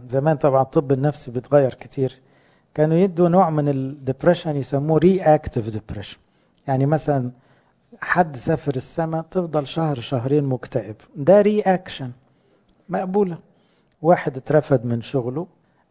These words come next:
قعد شهر متضايق ومكتئب، لغاية ما لقى شغلة تاني نفسيته اتصلحت.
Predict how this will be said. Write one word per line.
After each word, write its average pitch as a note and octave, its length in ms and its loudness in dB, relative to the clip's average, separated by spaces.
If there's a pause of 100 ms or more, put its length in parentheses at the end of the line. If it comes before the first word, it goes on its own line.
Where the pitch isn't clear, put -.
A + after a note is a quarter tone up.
قعد F3 200 0
شهر C#3 360 -2
متضايق C3 540 -2 (600)
ومكتئب، C#3+ 680 -2 (640)
لغاية A3+ 300 0
ما G3+ 80 4
لقى G#3 220 0
شغلة F#3 320 0
تاني F3 500 0
نفسيته G3 480 -2
اتصلحت. D3+ 580 -4